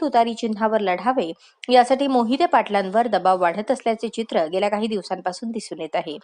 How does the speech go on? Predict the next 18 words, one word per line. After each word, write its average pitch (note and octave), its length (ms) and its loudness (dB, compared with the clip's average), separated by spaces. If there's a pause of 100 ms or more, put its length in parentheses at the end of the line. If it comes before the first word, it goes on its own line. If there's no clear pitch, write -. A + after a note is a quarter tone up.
(320)
परंतु G#3+ 240 2
याबाबत G3 520 0
मोहिते G3 320 -2
पाटील F#3+ 360 -2 (260)
यांनी A3 200 2
कोणताच A3 420 2
निर्णय A3+ 360 2
घेत G#3+ 280 -2
नसल्यामुळे G3 540 0 (560)
माढ्याबाबत D4 600 4
शरदचंद्र B3 480 0
पवार A3+ 300 4
गटाकडून G#3 500 0
नवी G3+ 240 -2
खेळी F#3+ 180 -2
खेळली F#3+ 360 -6
जात G#3 240 0
आहे. D3 280 -8